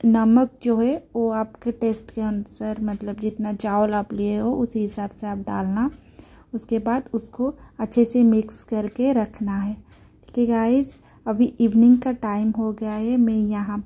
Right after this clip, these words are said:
पे रोटी बनाने के लिए आटा जो है वो गूंद रहा हूँ। पहले मैं रोहित के लिए एक रोटी बनाऊँगी और हम लोग जब डिनर करेंगे उस टाइम मैं रोटी बनाऊँगी। बस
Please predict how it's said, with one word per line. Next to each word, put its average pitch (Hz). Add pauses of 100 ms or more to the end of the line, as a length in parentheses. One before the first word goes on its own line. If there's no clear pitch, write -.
पे 226 (520)
रोटी 208
बनाने 202
के 208
लिए 214 (440)
आटा 214
जो 214
है 226
वो 220 (120)
गूंद 202
रहा 196
हूँ। 214 (580)
पहले 220
मैं 233
रोहित 233
के 226
लिए 220 (380)
एक 240
रोटी 220
बनाऊँगी 214 (580)
और 220
हम 220
लोग 226
जब 220 (360)
डिनर 226
करेंगे 240 (120)
उस 240
टाइम 220 (160)
मैं 254 (640)
रोटी 220
बनाऊँगी। 208
बस 240